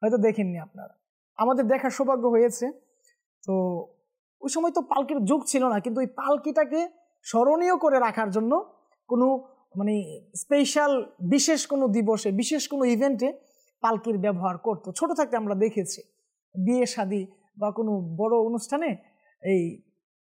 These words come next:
এর প্রচলন ছিল, এখন তো একেবারেই নেই। তো আলা হযরত রহমতুল্লাহ আলাইহি যখন পালকি চড়ে কোথাও যাচ্ছিলেন,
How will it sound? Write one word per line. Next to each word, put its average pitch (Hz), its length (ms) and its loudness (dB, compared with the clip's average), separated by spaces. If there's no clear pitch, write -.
এর 196 180 -4
প্রচলন 269 400 2
ছিল, 180 300 -6
এখন 254 220 0
তো 294 60 0
একেবারেই 277 560 2
নেই। 262 340 -2
তো - 80 -6
আলা 247 180 2
হযরত 285 180 2
রহমতুল্লাহ 269 460 0
আলাইহি 226 340 0
যখন 226 340 -4
পালকি 190 280 -2
চড়ে 208 200 -4
কোথাও 202 260 -8
যাচ্ছিলেন, 175 500 -14